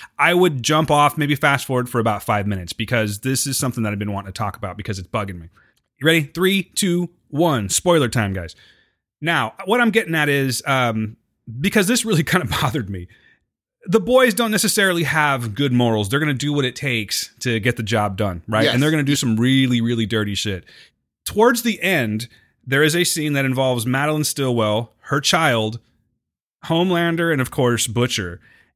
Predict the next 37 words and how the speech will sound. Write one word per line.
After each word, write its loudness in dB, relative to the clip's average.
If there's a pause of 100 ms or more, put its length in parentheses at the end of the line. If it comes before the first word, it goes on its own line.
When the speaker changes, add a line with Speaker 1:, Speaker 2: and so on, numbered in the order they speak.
Speaker 1:
And 0
it 2
has 0
to -8
do -2
with -2
the -4
big -4 (500)
explosion. 0 (200)
Speaker 2:
Yes. -6 (120)
Speaker 1:
So 2 (1040)
I, 0
I'm -2
just -2
making 0
sure 2
I 4
saw 2
this -4
correctly. -6 (520)
Do -6
you 4
think 0
that -2
Butcher -2 (600)
is 2
as 0
bad 0
as -2
Homelander -2
when -4
it -10
comes -2
to -4
morals? -4
Because -4 (100)
if -4